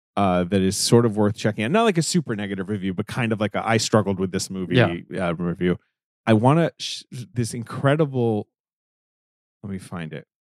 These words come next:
Speaker 2: Can I share, uh, an unsubstantiated I M D B, uh, trivia fact while you search for this?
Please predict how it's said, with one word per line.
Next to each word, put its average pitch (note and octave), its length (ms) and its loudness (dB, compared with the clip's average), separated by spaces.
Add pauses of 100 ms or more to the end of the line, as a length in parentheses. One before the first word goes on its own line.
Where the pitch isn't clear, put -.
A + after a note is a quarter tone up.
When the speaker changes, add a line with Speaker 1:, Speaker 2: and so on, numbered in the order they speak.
(200)
Speaker 2:
Can E3 140 0
I D#3+ 80 0
share, C#3+ 500 0
uh, A#2+ 320 0
an A#2 280 -8
unsubstantiated A2+ 760 -2
I A#2 140 0
M A2 100 2
D A2 120 -4
B, A2 380 -2
uh, G#2+ 120 4
trivia A2 260 -4
fact A2+ 240 2
while A2+ 100 0
you A2 100 0
search A#2+ 240 0
for C#3+ 140 0
this? C#3+ 360 0